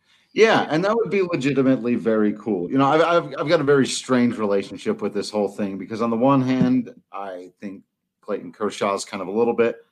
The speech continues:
of a whiner, and, you know, the, the Dodgers just get so much.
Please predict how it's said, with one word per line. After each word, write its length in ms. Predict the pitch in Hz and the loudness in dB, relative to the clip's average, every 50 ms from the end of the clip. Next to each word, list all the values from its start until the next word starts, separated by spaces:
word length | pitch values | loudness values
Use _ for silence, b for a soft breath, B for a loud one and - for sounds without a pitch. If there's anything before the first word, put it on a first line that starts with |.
| b b b b _ - | b b b b _ -6
of 220 | 101 101 101 95 92 | -4 -2 -2 -2 -2
a 60 | 95 | -4
whiner, 520 | 90 92 92 92 101 104 110 107 101 - _ _ _ _ 104 | -4 -4 -6 -4 -2 -2 -2 -2 -4 -8 _ _ _ _ -8
and, 520 | 101 98 98 98 95 95 95 92 85 - - _ - - - - | -8 -6 -6 -6 -8 -8 -10 -10 -12 -12 -16 _ -20 -20 -20 -12
you 140 | 107 107 | -10 -8
know, 220 | 101 98 95 92 90 | -8 -6 -8 -8 -4
the, 300 | 85 98 95 95 78 78 | -2 -2 -2 -2 -4 -6
the 100 | 90 101 | -8 -8
Dodgers 500 | - - 107 104 101 - 101 98 87 - | -2 0 0 0 0 -2 -6 -10 -10 -10
just 340 | - - 107 - - - - | -10 -10 -10 -10 -10 -12 -2
get 340 | - 123 113 110 - - - | 0 0 0 0 -4 -10 -10
so 440 | - - - - - 107 101 98 98 | -8 -8 -8 -4 -2 0 0 0 -2
much. 560 | 92 87 82 76 73 _ _ - - - _ | -4 -8 -10 -12 -12 _ _ -16 -16 -16 _